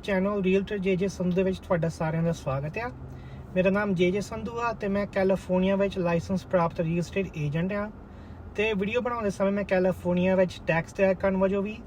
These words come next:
ਅਤੇ ਨੋਟਰੀ ਪਬਲਿਕ ਵਜੋਂ ਵੀ ਲਾਇਸੈਂਸ ਪ੍ਰਾਪਤ ਆ। ਅਤੇ ਜੇ ਤੁਸੀਂ ਸੋਚ ਰਹੇ ਹੋ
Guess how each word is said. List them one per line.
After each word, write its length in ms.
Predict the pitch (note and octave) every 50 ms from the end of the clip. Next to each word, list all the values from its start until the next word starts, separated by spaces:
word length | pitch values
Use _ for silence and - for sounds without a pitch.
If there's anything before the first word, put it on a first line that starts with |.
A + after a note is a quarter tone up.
| - - - - - - - -
ਅਤੇ 180 | F#3+ G#3 G#3
ਨੋਟਰੀ 560 | G3 F#3 F3+ F3+ F#3+ G3 G3 F#3+ - A3 A3+
ਪਬਲਿਕ 340 | G3+ G#3 G3+ F#3+ G3+ F3 -
ਵਜੋਂ 240 | F3+ F3+ E3+ F3+ F#3
ਵੀ 120 | F3 A3 A3
ਲਾਇਸੈਂਸ 440 | G3+ F3 D#3 D3+ - - E3 - -
ਪ੍ਰਾਪਤ 380 | F3+ F#3+ F#3 F3+ F#3 F#3+ G#3
ਆ। 80 | G#3+ A3 A3+ - - - - - - - - - - - - - - - - - - - - - G#3+
ਅਤੇ 140 | A#3 B3+
ਜੇ 140 | G#3 B3 C4+
ਤੁਸੀਂ 200 | C#4 - D#4+ D#4+ C4+
ਸੋਚ 340 | - G#3+ G3 G3+ G3 -
ਰਹੇ 160 | A3 A#3+ A#3+ A#3+
ਹੋ 180 | A#3+ A#3+ B3